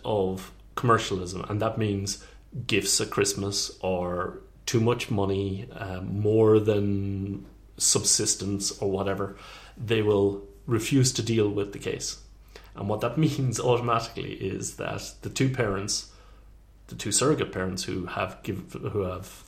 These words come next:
this child, have now a child that they're legally responsible for up until the age of eighteen and twenty-four and beyond. So, um, she, the law-, the lawyer told us all this stuff, so we're there going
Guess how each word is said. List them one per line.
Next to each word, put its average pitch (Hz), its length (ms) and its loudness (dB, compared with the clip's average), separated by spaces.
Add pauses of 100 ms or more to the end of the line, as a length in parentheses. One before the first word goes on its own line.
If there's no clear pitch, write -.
(140)
this 98 180 -2
child, 101 400 -2 (300)
have 110 220 2
now 95 320 -2 (300)
a 92 260 2
child 92 420 -2
that - 160 -14
they're - 160 -4
legally 139 460 0
responsible 110 640 -4
for - 360 -8 (100)
up - 160 -8
until - 460 -10 (160)
the 92 120 -4
age 92 220 -6
of 90 80 -4
eighteen 113 360 0
and 98 140 -8
twenty-four 98 480 -6
and 92 100 -6
beyond. 95 340 -8 (800)
So, 92 420 2 (100)
um, 98 180 -6 (680)
she, - 380 -4 (240)
the 98 100 -4
law-, 107 220 4
the 117 140 4
lawyer 117 380 10
told 104 260 2
us 98 100 0
all 98 160 0
this 98 180 0
stuff, - 220 -4
so - 140 -8
we're 95 180 -8
there 90 160 -6
going 87 240 -8